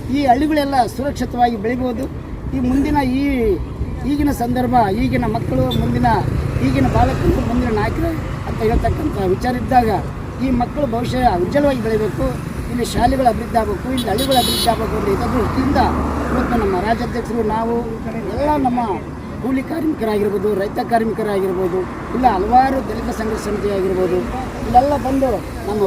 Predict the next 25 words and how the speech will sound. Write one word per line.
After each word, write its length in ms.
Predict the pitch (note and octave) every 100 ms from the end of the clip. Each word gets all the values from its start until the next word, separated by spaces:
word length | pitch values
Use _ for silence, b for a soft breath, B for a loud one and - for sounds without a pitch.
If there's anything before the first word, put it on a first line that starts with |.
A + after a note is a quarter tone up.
| F#3
ಹೋರಾಟ, 320 | B3+ C4 B3+ D4 - - - - -
ಹೋರಾಟಕ್ಕೆ 500 | B3+ C4+ A#3+ - C#4+ -
ಜಯಗಳಿಸ್ತಾ 460 | A#3 B3 A#3 A#3
ಇದ್ದಾರೆ. 260 | A3+ B3 B3+ - - - - -
ಇದೇ 140 | C#4+ C#4+
ರೀತಿಯಾಗಿ 300 | - C4+ C4+
ಇನ್ನು 140 | C4 C#4 -
ಹೆಚ್ಚಿನ 260 | - E3 D#3
ಸಂಖ್ಯೆಯಲ್ಲಿ 420 | C#3 - C#3 C4 G#3+
ನಾವು 140 | - F#3+ -
ಭಾಗವಹಿಸಿ 420 | - - C#4+ - A#3+ - - - - -
ಇವತ್ತು 220 | - - C#3 -
ಇದೇ 180 | - C#4 -
ದಾರಿಯಲ್ಲಿ 300 | C4+ C4 - B3
ಹೋಗ್ತಕ್ಕಂಥ 460 | A#3 A#3 - - A3
ಇನ್ನೊಂದು 240 | A#3 C#4+ C#4
ಬಾರಿ 120 | B3+
ಹೇಳ್ಬೇಕಾಗಿದೆ, 500 | B3 A#3 A3+ G#3 A3+ C#4 - - - -
ನಮ್ಮ 120 | G#3+ G#3 F#3+
ರಾಜ್ಯದ 320 | A3 A3+ B3 B3+ A3 F#3
ಮುಖ್ಯಮಂತ್ರಿ 420 | G#3+ B3+ B3 A3
ಆದಂಥ 200 | G#3+ G#3 G3+ F#3+
ಸಿದ್ದರಾಮಯ್ಯನವರು 640 | A3 C4 B3+ A#3+ G#3+ F#3+ F3
ಕೂಡ 80 | E3 - - - -
ಇದಕ್ಕಾಗಲೇ 460 | A#3 B3 G#3+ A#3 A#3